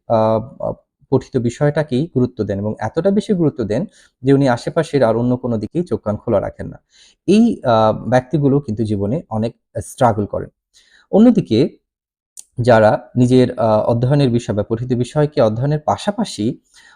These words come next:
অন্যান্য স্কিল, নানামুখী স্কিল যেগুলো বিশ্ববিদ্যালয় অফার করে থাকে সেগুলো অর্জনের চেষ্টা করেন, তারা কিন্তু খুব দ্রুত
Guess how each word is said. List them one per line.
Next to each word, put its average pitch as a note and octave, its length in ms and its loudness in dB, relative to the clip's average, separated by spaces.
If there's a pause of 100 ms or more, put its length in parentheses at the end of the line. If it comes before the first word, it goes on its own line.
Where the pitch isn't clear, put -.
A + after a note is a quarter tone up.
অন্যান্য D#3 380 2
স্কিল, D3+ 640 0
নানামুখী C#3 500 0
স্কিল - 380 -2
যেগুলো A2+ 240 -2
বিশ্ববিদ্যালয় A2 520 0
অফার C3 200 -2
করে G#2 180 -4
থাকে - 260 -8
সেগুলো A2+ 320 -2
অর্জনের C#3+ 320 0
চেষ্টা A#2+ 280 -4
করেন, D#3 300 -2
তারা B2+ 260 0
কিন্তু B2+ 280 -2
খুব A#2 140 -2
দ্রুত A2+ 260 -2